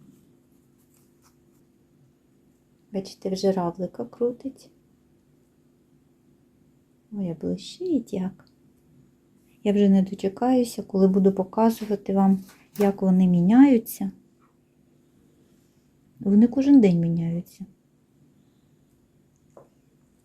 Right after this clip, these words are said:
Я увечері їх роздивляюся кожного вечора. Вони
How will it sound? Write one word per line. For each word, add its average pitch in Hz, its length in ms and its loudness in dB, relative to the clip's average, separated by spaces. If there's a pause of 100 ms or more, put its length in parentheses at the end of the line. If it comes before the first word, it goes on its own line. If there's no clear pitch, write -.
(1300)
Я 196 160 0
увечері 185 520 0
їх 180 320 -2 (560)
роздивляюся 202 1040 2 (220)
кожного 190 440 0
вечора. 190 440 -4
Вони 175 180 0